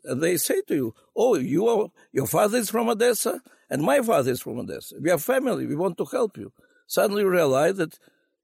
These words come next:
it's all one big family of Jews from all over the world want to help you. And that's what I think gave strength for us, first of all, to go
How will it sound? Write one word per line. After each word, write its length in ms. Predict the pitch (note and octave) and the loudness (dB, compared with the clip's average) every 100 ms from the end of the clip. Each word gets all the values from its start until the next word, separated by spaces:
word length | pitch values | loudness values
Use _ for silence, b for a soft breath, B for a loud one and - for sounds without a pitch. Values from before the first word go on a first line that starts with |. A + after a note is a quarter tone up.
| _ - | _ -12
it's 200 | C3 - | -8 0
all 280 | A#3 A#3 | 2 2
one 600 | C3 E3+ A#3 B3 B3 B2+ | 2 4 4 2 -4 -6
big 280 | C3 F#3+ G#3 | 0 0 -2
family 460 | - F3+ F3+ G3 F#3+ | -2 0 0 0 0
of 140 | C#3 | -2
Jews 280 | A2+ C#3 C#3+ | -4 -6 -6
from 220 | - C#3 | -6 -2
all 160 | E3 G3 | 0 0
over 160 | F3+ | 0
the 160 | C#3 B2+ | -2 -2
world 340 | B2+ C#3+ - _ _ _ _ - | 0 -2 -4 _ _ _ _ -6
want 240 | D#3 E3+ F3 | -2 0 -2
to 80 | |
help 260 | D3+ A3+ E3 - | -2 -2 -2 -8
you. 220 | F2+ - _ _ | -14 -16 _ _
And 160 | B2+ C#3 | -2 2
that's 220 | C4 A3+ | 2 2
what 320 | F3+ E3 - - | 0 -2 -4 -8
I 40 | - | -6
think 460 | - F3 D3 - | -2 -2 -4 -6
gave 380 | C3+ E3 D3+ C3 - _ _ _ | 0 2 0 -4 -12 _ _ _
strength 460 | - F3 E3 D3 - | -4 2 2 2 0
for 140 | D3 | 2
us, 220 | D3+ C3+ - _ - | 2 0 -4 _ -2
first 240 | E3 - | 0 0
of 80 | D#3 | -2
all, 100 | D3 | -2
to 120 | D3+ | -2
go 420 | C#3 E3+ E3 C#3+ | 0 2 2 0